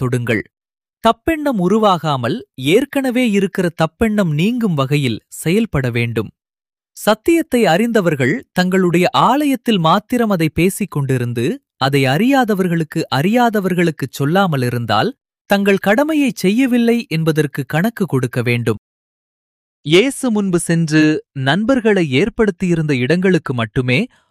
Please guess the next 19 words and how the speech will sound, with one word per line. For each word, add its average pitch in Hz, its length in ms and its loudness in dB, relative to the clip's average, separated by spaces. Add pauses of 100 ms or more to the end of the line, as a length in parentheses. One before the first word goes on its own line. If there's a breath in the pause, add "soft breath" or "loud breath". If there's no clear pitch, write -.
(140)
முதல் 196 440 2
ஊழிய 208 400 2
பயணத்தில் 147 760 0
சீஷர்கள் 202 600 0
செல்ல 170 340 -2
வேண்டியிருந்தது. 127 760 -2 (800)
பயணத்திற்கான 190 680 0
ஆயத்தம் 147 720 0 (100)
எளிமையானது. 127 800 0 (720)
செய்ய 262 340 0
வேண்டிய 240 360 0
பெரிய 233 440 2
வேலையிலிருந்து 160 920 2 (140)
அவர்கள் 165 400 2
மனது 151 600 0
திசை 165 380 -2
திரும்பக்கூடாது. 123 840 0 (800)
எந்த 185 360 2
வகையிலும் 147 540 0